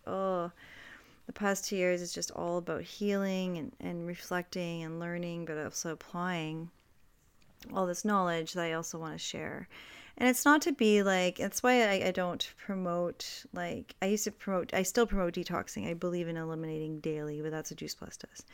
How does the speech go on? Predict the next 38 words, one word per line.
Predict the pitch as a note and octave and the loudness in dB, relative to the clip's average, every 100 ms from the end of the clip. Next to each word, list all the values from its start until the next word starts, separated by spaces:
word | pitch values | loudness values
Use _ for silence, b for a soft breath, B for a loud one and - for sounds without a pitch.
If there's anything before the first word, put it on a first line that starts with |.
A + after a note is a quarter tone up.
| B B B | B B B
So | - F3 | -2 0
I'm | E3 | 2
like, | D#3+ | 0
if | E3 F#3+ | 0 4
you | |
wanna | G3 G3 | 6 8
have | F3+ | 8
that | F3 A#2+ | 8 4
lifestyle, | D3 D#3 - D3+ | 2 0 -2 -2
I | D3+ | -2
just | D#3 - | -4 -6
highly | - D3+ D3+ | -2 0 0
recommend | C#3+ C#3+ - - - | -2 -6 -6 -8 -8
you | - | -8
take | - | -6
<laughs> | - | -4
Juice | E3+ - | -4 -6
Plus. | - - - | -8 -8 -8
I | - | -6
don't | F#3 E3 | -6 -2
care | G3+ E3 | -4 -2
how | F3 | -4
much | E3+ - - | -4 -4 -2
I | |
tell | - F#3 | 2 2
people | F#3 F#3 G3 | 0 -2 0
how | G3 | 0
much | F#3+ F#3+ | -2 -2
I | F#3+ | 0
love | F#3 G3 | 0 0
it. | - B B B B B | -2 B B B B B
The | G3 | -2
p-, | - - - | 0 -6 2
fact | - A3 A3 G3+ | 8 8 8 6
is, | F#3 F3+ F3+ | 6 6 2
is | F3 | -4
that, | - E3 E3 - - | 0 0 0 -2 -2
um, | E3 D#3 D#3 D#3+ | 0 0 -2 -6